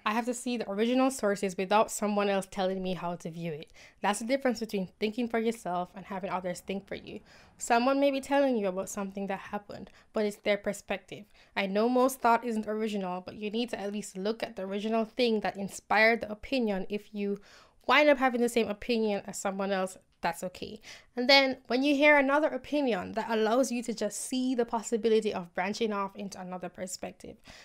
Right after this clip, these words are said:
So for those political examples generally, if I learn about them on my own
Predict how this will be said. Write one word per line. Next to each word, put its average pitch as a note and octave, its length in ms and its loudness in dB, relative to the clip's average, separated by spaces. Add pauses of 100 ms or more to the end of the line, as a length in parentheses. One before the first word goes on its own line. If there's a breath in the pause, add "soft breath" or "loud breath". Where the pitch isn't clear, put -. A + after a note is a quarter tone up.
(160 loud breath)
So A#3+ 180 -4
for A#3+ 160 -2
those B3 220 2
political B3+ 400 0
examples G3+ 600 -8
generally, G#3 600 -6 (280 loud breath)
if A#3+ 120 -2
I A#3 80 4
learn C#4 220 2
about C4 260 0
them A3 160 0
on B3 240 0
my A#3+ 180 0
own G3+ 320 -6